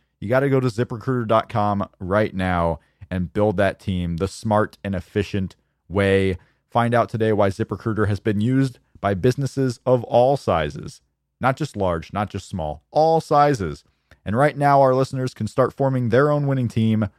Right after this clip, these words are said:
on ZipRecruiter for free. Just go to zip recruiter dot com slash shake.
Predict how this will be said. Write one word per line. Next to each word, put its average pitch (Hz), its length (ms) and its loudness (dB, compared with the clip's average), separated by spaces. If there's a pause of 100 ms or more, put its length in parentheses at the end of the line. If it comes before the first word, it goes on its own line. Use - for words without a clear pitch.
(180)
on 151 220 2
ZipRecruiter 90 680 -2 (420)
for 120 580 2
free. 127 380 -2
Just 101 220 -8
go 104 100 0
to 95 60 2
zip 107 200 -4
recruiter 104 320 -4
dot 95 260 0
com 95 280 -2
slash 76 320 -4
shake. 117 400 -2